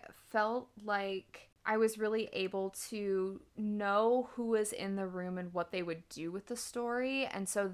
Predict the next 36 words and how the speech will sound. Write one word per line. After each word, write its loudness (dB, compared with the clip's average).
that 6
felt 2
really -2
important -6
to -14
me. -10
There -2
wasn't 0
someone -2
in -8
there -4
who -2
would -4
deny, -4
uh, -4
my 2
experience 0
or 0
who -4
would 0
try 0
and -2
rationalize 2
it -8
to -4
me, -2
but 0
who -6
could -6
kind -4
of -6
sit -6
in -4
that -2
emotional -6
space -6